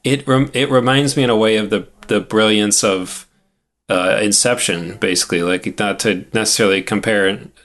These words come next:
Nolan's to Nolan's, but you, you, he really wrote that in a clever way where he can easily explain away any potential plot holes people have. And I, as a huge fan of, of Inception, I've,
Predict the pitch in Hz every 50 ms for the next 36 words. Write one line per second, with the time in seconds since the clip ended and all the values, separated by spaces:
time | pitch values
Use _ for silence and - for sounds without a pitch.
0 | _ - 101 101 98 95 92 92 92 92 87 - - - 107 95 95 104 107 101
1 | 92 92 90 87 - - 110 101 95 - - _ _ _ _ _ _ _ _ _
2 | _ _ - - - - - - - - 101 104 107 104 104 104 110 123 - -
3 | - 110 113 113 107 110 - - 117 120 117 110 117 123 120 117 117 113 110 104
4 | 104 113 113 117 107 - - 110 107 107 104 104 - 110 107 110 101 - - -
5 | 135 123 110 113 107 101 101 104 107 104 98 98 98 95 101 107 104 - 104 98
6 | 104 104 - 120 131 139 131 123 120 120 110 107 104 104 98 95 - - - -
7 | 120 110 110 107 104 98 101 98 98 95 101 101 98 98 92 92 107 92 - 110
8 | 101 92 - - - 90 85 87 87 - _ _ _ _ _ _ _ _ _ _
9 | - - 113 104 104 101 98 95 87 80 - - - 92 - - 87 85 95 92
10 | 80 80 85 87 - - - 101 98 98 104 - 95 104 107 107 107 110 107 107
11 | 95 - - - 165 170 147 113 - - - - - - - 120 135 139 123 110
12 | 101 98 92 92 90 - - - - _ - 95 87 98 98 90 - - 95 90
13 | - - 95 90 87 95 95 92 - - -